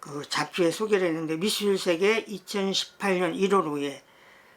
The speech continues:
근대 한일 화단의 구본홍과 사토미 가치초의 문화 혼성해서 그 작품의 비교를 했죠. 그래서 그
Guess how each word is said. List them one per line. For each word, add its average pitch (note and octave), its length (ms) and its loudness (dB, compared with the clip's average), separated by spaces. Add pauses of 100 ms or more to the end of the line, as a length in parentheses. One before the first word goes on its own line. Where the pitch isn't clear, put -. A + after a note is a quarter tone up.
(180)
근대 A#3+ 320 6
한일 B3 440 0
화단의 G#3 600 0
구본홍과 F#3+ 640 0
사토미 A#3+ 760 0 (520)
가치초의 F3 680 0
문화 G3 360 4
혼성해서 F3 1040 -2 (520)
그 F3+ 320 -8 (180)
작품의 F3 880 -2 (920)
비교를 F#3+ 460 2 (480)
했죠. E3 360 -6
그래서 D3 460 -4 (220)
그 F3 320 -8